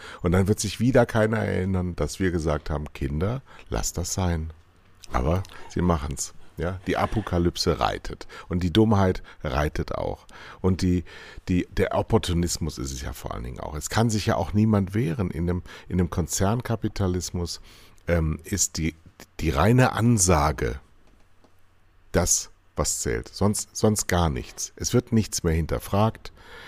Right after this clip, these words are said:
Es wird nicht mehr, es wird immer nur in den Kaffeepausen darüber gesprochen, dass das ja eigentlich alles unzumutbar ist. Aber die Unternehmensmitarbeiter, die da arbeiten, die das mitmachen, die sind gestählt, die sind gewohnt, dass sie's mitmachen.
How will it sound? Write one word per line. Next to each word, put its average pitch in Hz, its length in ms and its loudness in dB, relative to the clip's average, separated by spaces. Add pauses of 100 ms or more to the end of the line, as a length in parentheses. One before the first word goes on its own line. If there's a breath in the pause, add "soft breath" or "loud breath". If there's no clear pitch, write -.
(400 loud breath)
Es 85 180 0
wird 101 200 4
nicht 85 180 -2
mehr, 78 120 2
es 76 160 -4
wird 87 140 -2
immer 98 200 4
nur 87 120 2
in 73 60 0
den 76 100 -2
Kaffeepausen 95 840 0
darüber 78 340 0
gesprochen, 90 500 -4
dass 78 160 -6
das - 140 -10
ja 76 100 0
eigentlich - 320 -6
alles 78 180 -4
unzumutbar 82 640 -4
ist. 98 200 -6 (340 loud breath)
Aber 85 360 2 (520 loud breath)
die 98 100 4
Unternehmensmitarbeiter, 85 1700 -2
die 78 140 -6
da 58 140 -4
arbeiten, 82 440 -2
die 76 60 -4
das - 240 -8
mitmachen, 80 440 -4
die 73 80 -6
sind 78 460 -10
gestählt, - 760 6 (340)
die 87 60 0
sind 80 320 -2
gewohnt, 117 720 8
dass 107 140 -2
sie's - 180 -6
mitmachen. 95 500 -2